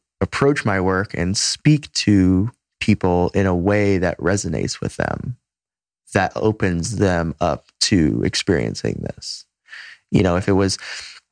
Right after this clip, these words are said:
someone who has been hunting their whole life, whether it's an American here or someone in the Hadza tribe,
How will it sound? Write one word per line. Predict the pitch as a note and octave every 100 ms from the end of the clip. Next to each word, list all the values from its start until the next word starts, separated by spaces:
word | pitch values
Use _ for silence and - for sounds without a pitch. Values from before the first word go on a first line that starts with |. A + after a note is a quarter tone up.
| _ _ _ -
someone | - A2+ G#2+ G#2 G2+ G2+
who | - G#2+ G2 G2+ -
has | A2 G#2 G#2
been | G2
hunting | A2 G#2 F#2+
their | F2+
whole | G#2+ F#2+
life, | E2+ B2 F2+ A2+
whether | G2 F#2 F2+
it's | F2 - -
an | F2
American | E2 F2+ G2 - F#2
here | G#2 G#2 G2 A#2+
or | G#2+ F#2+ F2 F2+ -
someone | - F#2 F2+ F2
in | F2+
the | F2
Hadza | G2+ A2 A#2+ F#2
tribe, | - F#2+ F2+ F#2+